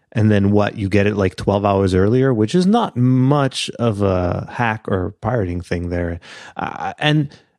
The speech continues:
a lot of these pirated things are actually, you have to pay for them. It's not like you're stealing them. Uh, well, they're stealing them, but then you have to actually pay for them. It's not like the good old days of pirated, uh, Dreamcast games.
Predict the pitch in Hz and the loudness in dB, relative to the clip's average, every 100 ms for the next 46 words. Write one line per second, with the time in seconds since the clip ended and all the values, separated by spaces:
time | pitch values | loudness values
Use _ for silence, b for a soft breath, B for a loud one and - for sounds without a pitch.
0 | _ 135 170 226 170 - 143 156 120 156 | _ 2 4 4 0 2 2 2 2 0
1 | 170 131 117 - 151 123 131 113 - 175 | 2 2 0 0 0 2 2 0 2 2
2 | 156 98 101 120 160 139 104 - - 135 | 0 0 -2 0 0 0 -2 -2 0 2
3 | 131 101 92 92 b b b b b - | 2 2 0 -4 b b b b b -2
4 | 82 127 107 120 175 - 113 104 101 110 | 2 2 4 4 2 2 2 4 2 0
5 | 101 101 110 104 107 120 113 107 - 98 | -2 0 0 2 2 2 2 -2 -2 -4
6 | 95 - 95 107 98 95 92 92 107 101 | -4 -6 -2 0 0 -2 -2 -2 0 -2
7 | 98 104 180 117 95 98 95 92 107 101 | -2 0 2 2 0 0 0 -2 0 0
8 | 95 90 101 87 92 107 95 90 - - | 0 -2 -2 -2 0 0 0 -4 -6 -10
9 | - | -12